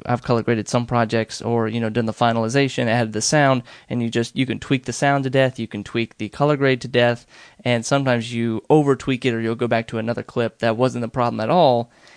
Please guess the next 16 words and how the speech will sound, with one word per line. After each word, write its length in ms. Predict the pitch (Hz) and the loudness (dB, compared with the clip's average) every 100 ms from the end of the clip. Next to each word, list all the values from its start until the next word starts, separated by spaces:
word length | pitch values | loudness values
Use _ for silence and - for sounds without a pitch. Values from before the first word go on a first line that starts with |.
| _ - | _ -4
and 220 | 123 117 | -2 0
you'll 140 | 113 | -4
tweak 300 | - - 120 | -4 -6 -4
it 80 | 117 | -2
a 60 | 107 | 0
little 240 | 139 202 | 4 4
bit 160 | 185 151 | 4 0
more, 540 | 151 151 151 147 143 - - _ _ | 0 2 2 2 -2 -8 -20 _ _
and 380 | 123 120 120 117 | -2 -2 -2 -2
then 640 | 123 123 120 120 120 120 _ _ _ _ _ _ _ _ - | -2 -2 -2 -2 -4 -8 _ _ _ _ _ _ _ _ -6
you 160 | 139 143 | 2 4
mess 260 | 139 - | 4 2
it 60 | 131 | 4
up, 180 | 113 - | 4 2
or 420 | 123 127 127 123 | 0 2 4 2
you 400 | 113 127 120 | 0 0 0